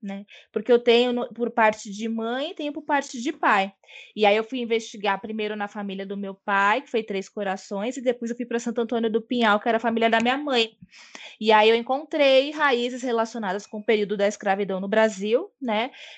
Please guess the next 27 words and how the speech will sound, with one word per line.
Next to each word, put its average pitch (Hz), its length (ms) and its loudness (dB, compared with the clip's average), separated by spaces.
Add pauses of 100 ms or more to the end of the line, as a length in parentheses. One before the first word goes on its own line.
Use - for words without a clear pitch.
(120)
É, 180 160 6
esse 202 240 2
nome 220 200 0
Maria 220 520 2
ser 277 180 2
vinculado 220 640 0 (760)
com 220 480 2
senhores 262 760 2
que 277 140 -4
davam 233 500 4
o 226 120 -4
nome 226 440 -2 (300)
das 208 160 0
suas 220 360 -4
esposas 233 920 -2 (100)
pros 226 380 -6
escravizados, 220 1400 0
né? 185 220 -6 (240)
Então, 214 400 0
essa 220 420 2
é 220 80 2
uma 220 160 2
forma 220 320 -2
que 226 160 -4
a 214 140 4
minha 294 320 -4
família 277 680 -2